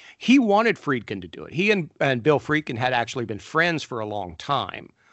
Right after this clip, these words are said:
Uh, William Peter Blatty got his start in Hollywood writing comedies.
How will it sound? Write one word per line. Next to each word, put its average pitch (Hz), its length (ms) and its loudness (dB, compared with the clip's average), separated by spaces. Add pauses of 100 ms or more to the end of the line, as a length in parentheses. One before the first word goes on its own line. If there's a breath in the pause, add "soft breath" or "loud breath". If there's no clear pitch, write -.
(360 loud breath)
Uh, 117 540 0
William 214 320 4
Peter 175 260 2
Blatty 123 460 -2
got 127 240 -2
his 139 180 -4
start - 720 -4
in 117 140 -10
Hollywood 101 560 -6
writing 123 320 0
comedies. - 680 -8